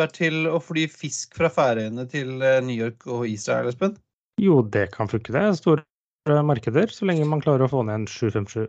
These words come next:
Speaker 2: frakter på Vagar, så skal det ikke være noe problem.
Speaker 1: Ja,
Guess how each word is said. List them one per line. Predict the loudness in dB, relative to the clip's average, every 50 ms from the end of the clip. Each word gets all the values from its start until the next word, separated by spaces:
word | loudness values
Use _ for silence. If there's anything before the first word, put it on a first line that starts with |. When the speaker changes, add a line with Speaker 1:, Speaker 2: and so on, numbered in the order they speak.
| _ _
Speaker 2:
frakter | -8 -4 -2 -2 -2 -4 -6 _ -4 -4 -4 -4 -6 _
på | -8 -6 -6 -6 -8 _ -12 -10 -4 2
Vagar, | 2 2 4 2 0 -2
så | -2 -6 -6 -6 -8 -12 -6
skal | -4 -4 -2 -2
det | -2 -4 -4 -4
ikke | -4 -4 -6
være | -6 -6 -6
noe |
problem. | -8 -8 -8 -10 -14 _ _ _ _ _ _ _ 0
Speaker 1:
Ja, | 2 2